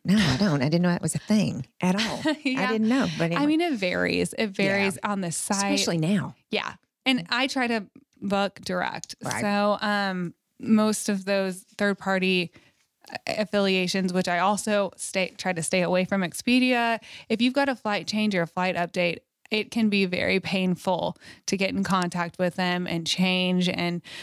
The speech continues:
Speaker 2: pay the fees. And, um, and sometimes they won't even call you back. I mean, I had a recent experience where I went with a group of friends and we had to, we, I mean, I didn't book the trip. My, my girlfriend did, and we got stuck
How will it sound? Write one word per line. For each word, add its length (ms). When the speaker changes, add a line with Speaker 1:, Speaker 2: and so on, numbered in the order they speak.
Speaker 2:
pay 180
the 120
fees. 580
And, 320
um, 500
and 320
sometimes 460
they 260
won't 220
even 220
call 180
you 140
back. 300
I 40
mean, 180
I 120
had 180
a 60
recent 340
experience 720
where 240
I 120
went 100
with 160
a 40
group 180
of 100
friends 240
and 100
we 100
had 260
to, 140
we, 160
I 80
mean, 300
I 100
didn't 320
book 380
the 80
trip. 320
My, 240
my 120
girlfriend 440
did, 160
and 160
we 140
got 240
stuck 460